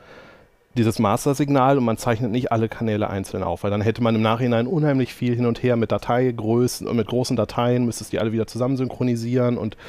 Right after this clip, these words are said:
müsstest das im Prinzip dann alles im Nachhinein erst schneiden und so passiert eben der Schnitt live während des,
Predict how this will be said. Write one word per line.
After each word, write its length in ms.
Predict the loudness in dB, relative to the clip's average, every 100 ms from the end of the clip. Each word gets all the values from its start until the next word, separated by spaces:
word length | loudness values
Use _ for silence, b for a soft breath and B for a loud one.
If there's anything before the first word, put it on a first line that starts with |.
| B B
müsstest 300 | -4 -4 -2
das 160 | -2 -2
im 60 | -2
Prinzip 340 | -2 0 2
dann 240 | 2 2 -2 B B B B
alles 220 | 2 2 2
im 80 |
Nachhinein 480 | 2 2 4 2 2
erst 180 | 0 0
schneiden 320 | 0 2 2
und 80 | 0
so 80 | -4
passiert 380 | -6 -2 -2 -2
eben 160 | -2
der 80 | -2
Schnitt 260 | 0 -2 0
live 520 | 2 2 0 -4 -12
während 320 | -2 -2 0
des, 340 | -4 -6 -10